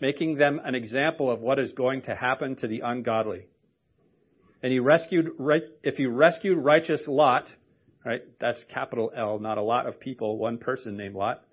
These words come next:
greatly distressed by the sensual conduct of the wicked,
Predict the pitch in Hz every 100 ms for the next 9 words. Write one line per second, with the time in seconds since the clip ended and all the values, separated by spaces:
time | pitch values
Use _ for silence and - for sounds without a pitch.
0 | _ _ _ _ - - 139 170 180 165
1 | 147 143 - 147 165 - - - 135 123
2 | 127 - 160 165 143 127 143 147 131 -
3 | 127 117 113 151 160 107